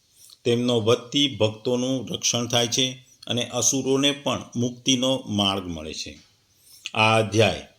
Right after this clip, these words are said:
વારા અને નરસિંહ અવતારની એક પાર્શ્વ ભૂમિકા તૈયાર કરે છે, જે ભક્તિના મહિમાને ઉજાગર કરે છે. અધ્યાય, આ અધ્યાય ભક્તને શીખવે છે કે ભગવાનની કથા સાંભળવાથી મન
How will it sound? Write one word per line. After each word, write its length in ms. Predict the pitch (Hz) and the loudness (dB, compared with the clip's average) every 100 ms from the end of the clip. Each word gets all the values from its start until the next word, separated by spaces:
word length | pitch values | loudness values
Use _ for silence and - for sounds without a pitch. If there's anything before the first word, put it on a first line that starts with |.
| _ _ | _ _
વારા 380 | 90 101 104 110 | 2 4 4 0
અને 300 | 92 101 104 | 0 -2 -2
નરસિંહ 800 | 92 107 110 - 135 143 143 - - | 0 2 2 0 2 0 0 -8 -2
અવતારની 580 | 117 123 143 139 104 92 127 | 0 2 2 0 -2 -6 -8
એક 280 | 123 104 | -10 -8
પાર્શ્વ 420 | 101 127 123 143 131 | -2 -2 0 0 0
ભૂમિકા 640 | 101 101 110 123 117 110 | 0 0 0 0 0 0
તૈયાર 320 | 131 101 110 | 2 2 2
કરે 280 | 107 104 117 | -2 -2 -2
છે, 180 | 110 107 | -2 -4
જે 180 | 98 104 | 0 -2
ભક્તિના 600 | 95 113 110 123 120 127 | 2 0 0 -4 -2 -2
મહિમાને 760 | 98 98 101 110 110 127 - _ 131 | -2 -2 -2 -4 -4 -8 -10 _ -4
ઉજાગર 460 | 127 127 95 87 | 2 4 2 -2
કરે 260 | - 76 73 | -6 -12 -8
છે. 260 | - - _ _ _ _ _ _ - - - - - - - - _ _ - | -10 -10 _ _ _ _ _ _ -20 -20 -20 -18 -18 -20 -20 -20 _ _ 4
અધ્યાય, 400 | 190 165 226 254 247 - _ _ - | 4 6 6 4 0 -12 _ _ 0
આ 220 | 160 165 | 4 4
અધ્યાય 320 | 156 202 214 | 6 4 4
ભક્તને 480 | 151 139 - 175 170 | 2 -2 0 0 0
શીખવે 400 | 160 160 175 170 | 0 2 4 4
છે 120 | 175 | 4
કે 180 | 170 175 | 2 0
ભગવાનની 680 | 135 139 135 156 160 170 170 | 2 0 2 2 2 2 2
કથા 360 | 143 131 143 | 0 0 2
સાંભળવાથી 680 | 139 131 123 135 135 135 147 | 2 0 2 2 4 2 0
મન 320 | 139 117 135 | 0 0 -2